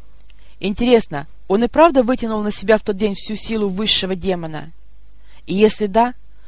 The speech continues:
то как она мне может помочь? Впрочем,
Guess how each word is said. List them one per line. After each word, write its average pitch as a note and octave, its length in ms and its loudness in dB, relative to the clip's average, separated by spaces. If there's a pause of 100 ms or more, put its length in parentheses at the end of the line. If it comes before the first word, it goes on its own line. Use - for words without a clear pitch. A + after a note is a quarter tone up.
(260)
то B3 120 4
как F#4 220 6
она D4 160 6
мне C4+ 160 4
может C4 300 0
помочь? C4 580 -2 (1120)
Впрочем, G#3 680 -4